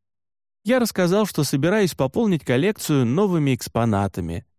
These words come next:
и напомнил хозяйке про обещание познакомить меня с её сестрой, которая пишет стихи. «Ты как из Москвы позвонил, сказал, что приедешь,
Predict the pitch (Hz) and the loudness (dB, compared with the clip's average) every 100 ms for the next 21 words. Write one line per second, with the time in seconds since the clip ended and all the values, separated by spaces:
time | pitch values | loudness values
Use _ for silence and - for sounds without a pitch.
0 | _ 214 226 208 269 247 214 165 139 185 | _ 0 0 0 0 0 0 0 2 0
1 | 220 196 165 151 131 127 - 214 208 196 | 0 -2 0 0 0 -2 0 0 2 0
2 | 147 120 123 117 240 220 - 170 170 160 | 0 0 0 2 2 0 0 0 0 -2
3 | - 110 110 - 110 - - 185 220 - | 0 0 0 0 -6 -4 0 0 0 -4
4 | 104 139 175 143 - 107 - - 135 - | -2 0 0 -2 -4 -6 -6 -4 -4 -4
5 | - 98 92 - _ _ _ _ _ _ | -4 -4 -4 -10 _ _ _ _ _ _
6 | _ _ 202 214 214 202 202 196 196 196 | _ _ 0 2 0 0 0 2 2 0
7 | - 180 180 165 156 151 147 147 170 233 | 0 0 0 0 0 0 2 2 2 2
8 | 185 - - - 151 127 147 208 - 240 | 0 -4 -10 -2 0 2 0 0 -2 -2
9 | 233 208 135 117 95 95 - | 0 2 2 2 0 -4 -6